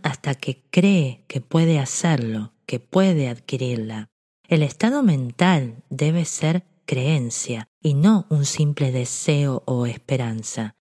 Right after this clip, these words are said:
Para la creencia es esencial una mente liberal y receptiva. Las denominadas mentes cerradas no inspiran fe, valor o creencia.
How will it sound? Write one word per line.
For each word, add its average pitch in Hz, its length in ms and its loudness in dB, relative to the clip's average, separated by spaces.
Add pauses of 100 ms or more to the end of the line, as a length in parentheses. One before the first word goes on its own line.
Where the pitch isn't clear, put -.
(160)
Para 135 160 2
la 135 100 0
creencia 208 680 2
es 165 180 0
esencial 165 680 0
una 143 280 0
mente 165 400 0
liberal 143 580 0
y 143 120 -2
receptiva. 120 1000 -4 (600)
Las 151 180 4
denominadas 165 720 4
mentes 170 360 2
cerradas 151 760 0
no 190 180 6
inspiran 185 760 2
fe, - 460 -2 (180)
valor 135 760 -2
o 135 180 -4
creencia. 117 800 -4